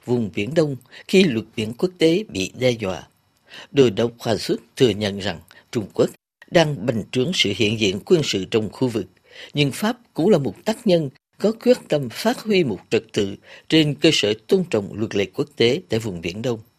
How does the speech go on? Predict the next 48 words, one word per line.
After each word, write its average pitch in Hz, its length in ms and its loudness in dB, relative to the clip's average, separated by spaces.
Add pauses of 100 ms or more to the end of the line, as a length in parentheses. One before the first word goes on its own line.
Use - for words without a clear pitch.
(260)
Đối 110 220 0
với 135 120 2
Đô 117 160 0
đốc 90 200 -4
Pháp, 175 220 -4 (400)
thì 156 140 8
Hải 143 200 4
quân 135 280 -2
Trung 107 220 -6
Quốc - 180 -4 (300)
không 226 240 4
hề 110 220 2
che 110 200 -2
giấu 113 380 0
tham 202 180 -2
vọng 113 280 0 (140)
toàn 120 180 0 (100)
cầu 98 280 -4
của 107 100 -6
họ. 95 300 -8 (520)
Theo 120 220 2
hãng 107 180 -6
tin - 280 2
Ấn 143 240 -4
Độ 95 160 2
P - 100 -20
T - 180 -4
I, 92 320 -4 (420)
tư 139 120 4
lệnh 104 260 -2
Hải 98 160 -6
quân 107 220 -8
Pháp 214 240 -4 (420)
đã 135 60 2
giải 139 300 2
thích 139 200 -4
thêm 110 260 0 (320)
về 156 80 4
các 247 180 -2
hoạt 135 280 -4
động 107 240 -4
của 98 160 -4
chiến - 260 2
hạm 92 200 -4
Pháp 170 240 -4 (100)
trong 110 200 -4
khu 123 160 -4
vực. 110 200 -8